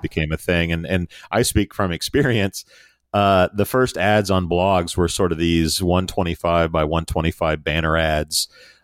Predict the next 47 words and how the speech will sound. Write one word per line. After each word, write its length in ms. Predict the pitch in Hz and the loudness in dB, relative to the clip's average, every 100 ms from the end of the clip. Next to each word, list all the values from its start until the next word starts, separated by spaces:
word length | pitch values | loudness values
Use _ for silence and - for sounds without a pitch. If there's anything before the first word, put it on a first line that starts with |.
| - | -4
uh, 320 | 82 82 80 | 0 0 -2
in 120 | 90 | -4
the 60 | 85 | -6
sidebar 600 | - 90 85 82 85 78 | -2 0 0 0 0 0
of 80 | 78 | -2
your 120 | 78 | -2
blog, 540 | 98 113 107 101 98 | 0 2 4 4 2
or 80 | 87 | 2
you'd 140 | 80 82 | 0 2
have, 180 | 80 | 2
like, 200 | 78 78 | 0 -2
a 40 | 80 | 0
leaderboard 840 | 82 107 107 107 98 104 98 98 | 2 4 4 2 2 4 4 4
or 100 | 87 | 2
a 60 | 80 | 0
skyscraper. 800 | - 95 90 - 90 82 90 85 - - - _ | 0 0 0 0 0 2 2 0 -4 -20 -20 _
And 140 | 120 | 0
you'd, 200 | 123 123 - | 2 2 2
you'd 180 | 143 127 | 2 4
go 180 | 131 | 4
to 100 | 131 | 4
a 140 | 131 131 | 4 2
company 440 | - 107 104 104 | -2 -2 0 0
and 100 | 101 | 0
say, 160 | - 95 | 2 2
"Hey, 160 | 98 | 4
do 80 | 95 | 4
you 60 | 92 | 2
wanna 160 | 92 | 2
sponsor 480 | 90 - 85 90 107 | 0 0 -2 -2 -2
my 160 | 90 87 | -2 -2
blog?" 560 | 80 80 85 87 87 | 0 2 2 2 0
And 100 | 82 | -2
they'd 160 | 82 80 | -4 -2
give 180 | 85 78 | -2 0
you 100 | 82 | -2
banner 360 | 76 73 82 | 0 0 -2
creative, 600 | 78 - 80 82 80 82 85 | -4 -2 0 0 2 0 0
and 80 | |
you 80 | 101 | -2
tell 240 | 104 95 92 | 0 0 0
them 100 | 92 | -2
click-throughs. 880 | - 82 - - 82 82 80 - - - - - _ - | -2 -4 -2 -2 2 2 2 -2 -8 -18 -20 -20 _ 0
And 240 | 113 110 - | 0 0 -2
ultimately, 920 | 131 156 143 117 98 101 95 90 87 _ _ _ | 0 0 -2 -2 2 4 4 2 0 _ _ _
that 320 | 98 104 98 | -2 0 2
became 720 | 98 90 - 92 90 87 90 | 0 0 0 0 0 -2 -4